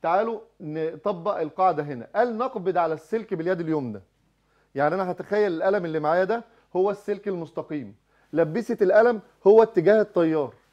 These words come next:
فأنا عايز أعرف اتجاه المجال المغناطيسي المؤثر على هذا السلك هيبقى شكله عامل إزاي؟ فقال نقبض على السلك باليد اليمنى، يعني همسك السلك بإيدي اليمين. طيب بس بشرط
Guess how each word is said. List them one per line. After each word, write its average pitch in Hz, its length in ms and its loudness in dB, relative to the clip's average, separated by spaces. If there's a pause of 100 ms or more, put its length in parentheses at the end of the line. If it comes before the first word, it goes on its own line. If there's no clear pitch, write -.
(520)
فأنا 180 180 -2
عايز 214 260 0
أعرف 240 340 -2
اتجاه 185 400 0
المجال 208 360 0
المغناطيسي 190 600 -2
المؤثر 202 460 0
على 160 140 6
هذا 185 200 4
السلك 165 400 -4 (640)
هيبقى 190 360 2
شكله 226 320 0
عامل 190 220 2
إزاي؟ 131 360 -6 (540)
فقال 247 400 0
نقبض 220 360 2
على 170 180 4
السلك 226 480 0
باليد 185 280 2
اليمنى، 180 460 2 (520)
يعني 165 320 4
همسك 202 400 -2
السلك 202 380 0
بإيدي 190 240 -2
اليمين. 180 440 -2 (840)
طيب 160 300 -4
بس 160 220 -6
بشرط 208 380 -4